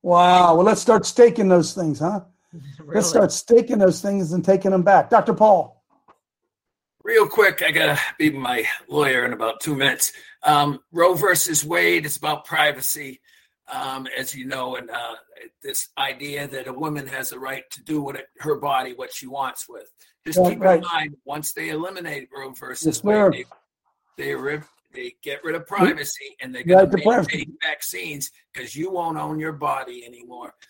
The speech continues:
Speaker 3: So
Speaker 1: Oh,
Speaker 3: it's,
Speaker 1: Lord.
Speaker 3: it's, it's create the problem, give a solution, create another problem. Just keep that in mind, guys.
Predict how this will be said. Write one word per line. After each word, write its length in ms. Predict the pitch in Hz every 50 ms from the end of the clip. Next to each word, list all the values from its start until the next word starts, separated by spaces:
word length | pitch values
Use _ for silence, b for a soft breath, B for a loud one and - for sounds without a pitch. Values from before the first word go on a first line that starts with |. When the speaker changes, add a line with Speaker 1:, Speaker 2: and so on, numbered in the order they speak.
| _ _ _
Speaker 3:
So 300 | - - 165 147 139 143
Speaker 1:
Oh, 40 | 165 156 160
Speaker 3:
it's, 280 | 160 165 165 160 156 151 143 135 127
Speaker 1:
Lord. 240 | 131 131 131 123 110
Speaker 3:
it's, 200 | 117 - - 147 139 - _ _ -
it's 340 | 127 123 117 110 - - _ _ _ -
create 340 | - - 139 143 151 151 147
the 80 | - 143
problem, 600 | - - 175 175 185 185 180 190 180 170 151 - _ _ _ _ _ _ -
give 180 | 139 139 139
a 60 | 131
solution, 720 | - - - 131 139 160 175 175 175 - 175 165 160 156 151 _ _ _ _
create 300 | - - 143 143 143 135
another 320 | 131 131 135 135 131 123 117
problem. 540 | - - 143 131 131 123 117 117 113 113 _ _ _ _ _ -
Just 200 | 135 131 - -
keep 200 | - 175 160 151
that 200 | - 175 170 165
in 80 | 170 170
mind, 420 | 175 170 156 151 143 135 131 127
guys. 440 | - 143 127 127 127 - - - -